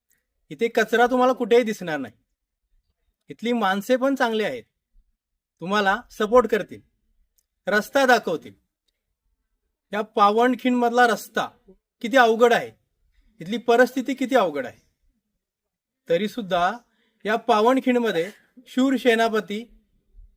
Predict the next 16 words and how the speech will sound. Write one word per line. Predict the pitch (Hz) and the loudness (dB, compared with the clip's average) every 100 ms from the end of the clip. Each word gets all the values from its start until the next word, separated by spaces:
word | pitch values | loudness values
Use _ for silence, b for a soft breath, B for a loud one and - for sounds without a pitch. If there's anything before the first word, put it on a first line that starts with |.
| - | 0
बाजी | 196 202 214 | 4 4 2
प्रभू | 254 262 247 269 | 2 2 2 2
देशपांडे | 214 214 208 190 123 - _ _ _ _ _ _ _ - | 2 2 -2 -6 -8 -14 _ _ _ _ _ _ _ -6
आणि | 202 208 | -4 0
त्यांच्या | 220 226 277 | 0 2 2
मावळ्यांनी | 269 233 196 208 226 190 220 _ _ _ _ _ _ _ 196 | 4 4 4 4 2 -2 -10 _ _ _ _ _ _ _ -2
मुघलांशी | 214 214 233 269 262 285 | 0 4 4 4 2 4
लढाई | 254 240 269 | 4 6 4
कशी | 269 330 | 2 0
लढली | 320 247 190 | 0 0 -2
असेल, | 147 120 - _ - - - - _ _ _ _ - - _ _ - | -6 -10 -20 _ -20 -20 -20 -20 _ _ _ _ -20 -20 _ _ -6
हा | 196 | -2
प्रश्न | - 247 247 277 | 2 2 2 0
विचार | 285 233 277 277 | 0 0 0 0
करण्यासारखा | 277 269 269 262 214 | 0 0 0 -2 -2
आहे. | 151 | -6